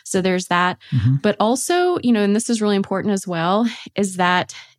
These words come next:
Speaker 1: it's not every time we get information does it mean that we're supposed to pass it along. Now, this is in the beginning, especially for people.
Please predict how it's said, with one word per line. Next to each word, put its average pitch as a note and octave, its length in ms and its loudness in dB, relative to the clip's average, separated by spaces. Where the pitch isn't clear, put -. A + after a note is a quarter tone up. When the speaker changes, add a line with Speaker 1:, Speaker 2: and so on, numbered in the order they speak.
Speaker 1:
it's G3+ 160 -4
not A3 340 2
every C4+ 240 -2
time G3+ 300 -2
we G3 80 2
get - 160 -6
information G3 680 0
does G#3 140 -2
it - 120 -4
mean F#3 360 2
that G3+ 80 -2
we're F3+ 100 -4
supposed - 400 -8
to E3 60 -4
pass - 360 -4
it - 60 -8
along. E3 440 -4
Now, F3+ 200 2
this G#3 240 -2
is C4 100 2
in B3 100 4
the A3 80 2
beginning, E3+ 580 -2
especially D#3+ 600 -4
for - 180 -8
people. - 460 -6